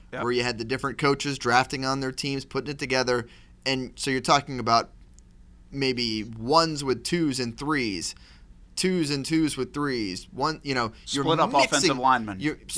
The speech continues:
Speaker 2: splitting up offensive linemen. You're mixing everybody up, and that certainly will create a little offensive inconsistency. If you look at the first half of the Gator game, it was three nothing for the longest time until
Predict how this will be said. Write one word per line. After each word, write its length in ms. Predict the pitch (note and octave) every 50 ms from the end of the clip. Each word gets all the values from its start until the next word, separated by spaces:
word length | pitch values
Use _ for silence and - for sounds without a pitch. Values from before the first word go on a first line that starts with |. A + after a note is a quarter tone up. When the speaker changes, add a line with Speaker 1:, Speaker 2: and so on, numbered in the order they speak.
| - -
Speaker 2:
splitting 240 | - F#3 F#3 D#3 D#3+
up 100 | D#3+ D#3
offensive 420 | E3+ D3+ D3+ C#3+ E3 D3 C#3 D3+ C#3
linemen. 280 | C#3+ C3+ B2+ B2 A#2
You're 140 | A#2 A#2+ A#2+
mixing 640 | C3 C#3 D3+ F3 A3 A3 - - - C#3+ B2 C3 - - -
everybody 760 | C#3+ D#3 E3 E3+ D#3+ D#3+ C#3+ B2+ C3+ C3 B2+ B2+ B2 A#2+ -
up, 320 | - B2 A2 G2+ G2 - - - - - - - - -
and 340 | B2+ B2+ B2 A#2+ A#2+ A#2+ A#2
that 200 | C3 D3 D3 - -
certainly 880 | - - - E3 D#3+ C#3 C#3+ C#3 C3+ C3 B2+ A#2 A#2 A#2 A#2 A2+ - - - - - - - - -
will 340 | D3+ C3+ C3 C3+ B2+ B2+ B2+
create 300 | - - C#3 D#3 A3 B3
a 60 | D3
little 300 | A2+ A2 G2+ G2+ F#2 - - -
offensive 480 | G#2+ B2 A#2 - B2 A2+ A2 A#2 G2+
inconsistency. 720 | A#2+ B2+ A#2+ A2 - G#2+ G#2 - D3 D3+ - B2 A2+ - A2+
If 80 | G#2+ A2+
you 80 | A#2+
look 140 | B2+ C3+ B2+
at 60 | B2+
the 60 | B2
first 280 | A2+ - C3+ A#2 A2 -
half 200 | B2+ A2 A#2 -
of 60 | A2+ G#2+
the 40 |
Gator 260 | G#2 A#2 B2 E3 - G2
game, 240 | F#2 F#2 E2+ F#2 A2
it 40 | F#2+
was 140 | F2+ - - - - - - -
three 260 | - - D3 D#3 D#3+ D3
nothing 320 | D3 D#3 D#3+ - C#3 B2
for 100 | C3 A#2+
the 100 | A2+ A2
longest 420 | A#2 A#2+ B2+ B2+ A#2+ G#2 G#2+ -
time 280 | - A#2 A#2+ C3+ C3 A#2
until 320 | G2+ F2+ - A2+ G2 -